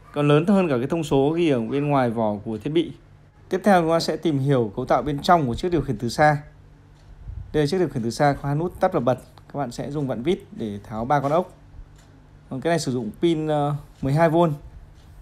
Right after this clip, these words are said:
ký hiệu là hai ba A. Pin này cũng khá phổ biến. Chúng ta sẽ vặn ba con ốc giữ cái mặt sau của chiếc điều khiển. Các bạn tách cái lớp vỏ ra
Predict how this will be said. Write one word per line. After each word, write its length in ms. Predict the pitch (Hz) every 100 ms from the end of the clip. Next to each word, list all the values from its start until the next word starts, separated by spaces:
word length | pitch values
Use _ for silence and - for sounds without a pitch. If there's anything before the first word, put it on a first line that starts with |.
| -
ký 80 | 143
hiệu 180 | 165
là 120 | 117 127
hai 160 | 151
ba 100 | 147
A. 300 | 151 156 151 147 - - -
Pin 100 | 143
này 120 | 135
cũng 120 | -
khá 160 | - 135
phổ 160 | 143
biến. 260 | 120 123 196 208 - - - - - - - - - - - - - - - - - - -
Chúng 80 | 139
ta 20 |
sẽ 140 | 143 131
vặn 280 | 143 190 - -
ba 160 | 139
con 140 | 131 139
ốc 200 | 170 - - -
giữ 220 | 135 131 139
cái 240 | 117 127
mặt 160 | 147 131
sau 320 | - 143 135 120
của 180 | 120 98
chiếc 140 | -
điều 100 | 139
khiển. 220 | - 131 92 - - - - -
Các 60 |
bạn 160 | 180 160
tách 160 | 202 202
cái 100 | 185
lớp 60 |
vỏ 240 | 202 175 120
ra 260 | 139 151